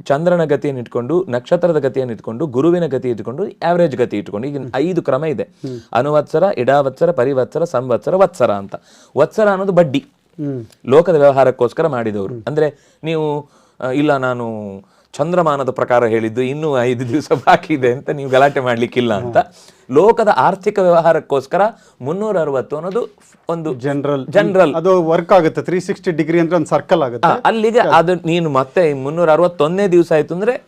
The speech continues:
Speaker 1: ಎರಡನೇ ವರ್ಷದ ಬಿತ್ತು ನಿಂಗೆ ಟ್ಯಾಕ್ಸು.
Speaker 2: ಹ್ಮ್.
Speaker 1: ಆದ್ರೆ ಇದು ಲೋಕದ ವ್ಯವಹಾರಕ್ಕೆ. ಇದು ಬಿಟ್ಟು ಇನ್ನು ನಾಲ್ಕು ಶಾಸ್ತ್ರೀಯ ವ್ಯವಹಾರಗಳನ್ನು ಬಳಸುವುದರಲ್ಲಿದೆ. ಅದ್ರಲ್ಲಿ ಎರಡು ತುಂಬಾ ಪ್ರಧಾನ.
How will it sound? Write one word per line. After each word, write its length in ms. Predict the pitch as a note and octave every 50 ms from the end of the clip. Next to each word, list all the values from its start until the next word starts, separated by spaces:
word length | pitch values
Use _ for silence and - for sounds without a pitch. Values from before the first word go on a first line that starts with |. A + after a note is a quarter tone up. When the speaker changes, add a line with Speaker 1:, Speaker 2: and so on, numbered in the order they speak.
| _ -
Speaker 1:
ಎರಡನೇ 280 | D#3 E3 F#3+ F#3 F#3 F#3
ವರ್ಷದ 360 | E3+ D#3 C#3 - G3 G3 D3+
ಬಿತ್ತು 300 | C3+ G3 G3+ G3+ - - - _ _
ನಿಂಗೆ 180 | A2+ A#2+ A#2 G#2
ಟ್ಯಾಕ್ಸು. 360 | - C3 C3 C3 - - -
Speaker 2:
ಹ್ಮ್. 400 | - _ - _ - B2 A2+ G#2 _ _ _ _ _ _ _ _ _ _ _ _ _ _ _ _ _ _ _ _ _ -
Speaker 1:
ಆದ್ರೆ 280 | E3 F#3+ G3 G3+ G#3
ಇದು 340 | G3+ - G3+ F#3+ A#3+ A#3+ - -
ಲೋಕದ 280 | E3 F#3+ G#3 G#3 G3+ F3
ವ್ಯವಹಾರಕ್ಕೆ. 640 | D#3 D3 C#3 B2 A#2+ A#2 G2+ G2 - B2 - - _ _ _ -
ಇದು 180 | F3 E3 G#3
ಬಿಟ್ಟು 340 | D#3 G3+ A#3+ A#3+ - _ C4+
ಇನ್ನು 200 | B3 G#3 F#3+ G3
ನಾಲ್ಕು 680 | F3 C#3+ C#3+ D3+ F3 G3 G#3 G#3 - - - - - _ _ _ _ -
ಶಾಸ್ತ್ರೀಯ 440 | - - F#3 G#3 G#3 - B3 A#3+ A3+
ವ್ಯವಹಾರಗಳನ್ನು 680 | G3+ F3+ F3 E3+ D3+ D#3+ D#3 D3+ C#3+ C#3+ C#3 C#3+ D#3+
ಬಳಸುವುದರಲ್ಲಿದೆ. 640 | C#3 C3 B2 B2 B2 - C3 A#2+ A#2 A2 G#2+ G#2 G#2 D3
ಅದ್ರಲ್ಲಿ 340 | - - D#3+ F#3 F3 C3+
ಎರಡು 300 | C3 C#3+ F3 G#3+ A3+ A3
ತುಂಬಾ 240 | G3+ - D#3 D3+ E3
ಪ್ರಧಾನ. 420 | D#3+ - B2 A2+ G#2+ G#2+ A2 G2+